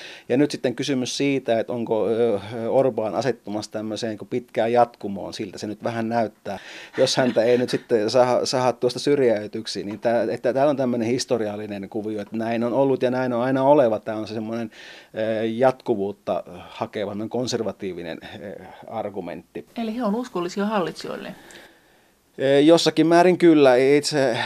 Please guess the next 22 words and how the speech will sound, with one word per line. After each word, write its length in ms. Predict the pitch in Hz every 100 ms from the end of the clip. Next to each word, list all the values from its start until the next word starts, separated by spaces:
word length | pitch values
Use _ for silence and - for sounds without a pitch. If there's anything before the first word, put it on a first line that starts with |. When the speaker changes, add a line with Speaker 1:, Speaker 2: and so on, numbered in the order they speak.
| - 147 131 131
Speaker 1:
ö, 60 | 131
näin 180 | 139 135
semmoisenkin 580 | 156 151 135 139 127 120
uutisen, 500 | 131 120 110 113 110
että 220 | 113 117
vaikka 360 | 110 113 - 113
Unkarin 420 | 123 120 117 120
demokratia 640 | 131 127 117 117 - 110
ja 80 | 117
Puolan 320 | - 135 123
demokratia 680 | 127 131 120 113 104 110 95
on, 280 | 107 107 104
ö, 200 | 95 113
rapistunut, 680 | 139 - 143 - 120 113 110
niin 180 | 117
samaan 340 | 113 135 127 107
aikaan 400 | 123 113 107 120
luottamus, 600 | 131 123 117 113 117 - - - - - - 110 113 110
ö, 60 |
hallituksiin 600 | 120 156 127 104 - 104
on 120 | 78 69
noussut. 380 | 62 - -